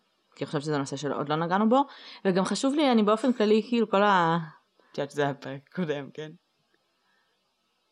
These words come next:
Speaker 1: מה?
Speaker 2: <laughs> הילדים שרוצחים.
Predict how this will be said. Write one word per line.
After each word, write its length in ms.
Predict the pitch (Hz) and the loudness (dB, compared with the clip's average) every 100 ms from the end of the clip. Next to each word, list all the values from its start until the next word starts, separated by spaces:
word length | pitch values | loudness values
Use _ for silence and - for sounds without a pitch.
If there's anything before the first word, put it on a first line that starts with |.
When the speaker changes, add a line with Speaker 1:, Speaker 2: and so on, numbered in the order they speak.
| _ _ _ _ _ _ _ | _ _ _ _ _ _ _
Speaker 1:
מה? 140 | 147 175 - _ _ | -10 -10 -12 _ _
Speaker 2:
<laughs> 1080 | - - 220 - - _ _ _ _ _ - | -16 -10 -12 -12 -20 _ _ _ _ _ -14
הילדים 760 | 147 135 131 151 151 143 147 143 | -10 -10 -10 -10 -10 -10 -14 -16
שרוצחים. 460 | 143 139 - 151 | -18 -20 -20 -20